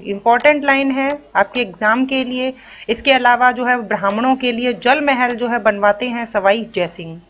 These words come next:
ठीक है, सवाई जयसिंह जो है इन्होंने ब्रजराज की उपाधि किसको प्रदान की थी, बदन सिंह को प्रदान की थी।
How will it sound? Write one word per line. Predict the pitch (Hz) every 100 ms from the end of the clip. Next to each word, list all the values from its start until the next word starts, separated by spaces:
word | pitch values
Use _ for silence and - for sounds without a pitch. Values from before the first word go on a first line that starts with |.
| -
ठीक | 254
है, | 359 320 - - - -
सवाई | 269 302
जयसिंह | 262 254 247 349 381
जो | 320
है | 294
इन्होंने | - 254 285 277
ब्रजराज | - 277 330 285 254
की | -
उपाधि | 262 233 226 233
किसको | 262 247 - 339
प्रदान | 294 277 262
की | 262 254
थी, | 269 254
बदन | 180 208 320
सिंह | 302 233
को | 208 208
प्रदान | 190 180 254 427 -
की | 185
थी। | 175 180 160